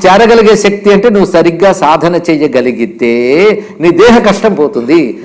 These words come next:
కనుక శివుని ఆశ్రయించిన వారికి దేహ కష్టం పోతుంది అని చెప్పదలుచుకున్న కవి అంత చమత్కారంగా లోకరీతిలో ఉన్న ఒక మాటను తీసుకుని శైలం మీద ఉన్న యోగీశ్వరుణ్ణి కానీ సేవించినట్లయితే దేహ కష్టం పోతుంది అన్నాడు. దేహ కష్టం అంటే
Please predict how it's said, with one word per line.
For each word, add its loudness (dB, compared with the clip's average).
కనుక -2
శివుని 2
ఆశ్రయించిన 0
వారికి 2
దేహ 4
కష్టం -2
పోతుంది 2
అని -2
చెప్పదలుచుకున్న -2
కవి 2
అంత -2
చమత్కారంగా 2
లోకరీతిలో 4
ఉన్న 2
ఒక 0
మాటను 2
తీసుకుని -2
శైలం 4
మీద 0
ఉన్న -2
యోగీశ్వరుణ్ణి 0
కానీ -2
సేవించినట్లయితే -2
దేహ 4
కష్టం 0
పోతుంది -4
అన్నాడు. -12
దేహ 4
కష్టం -2
అంటే -4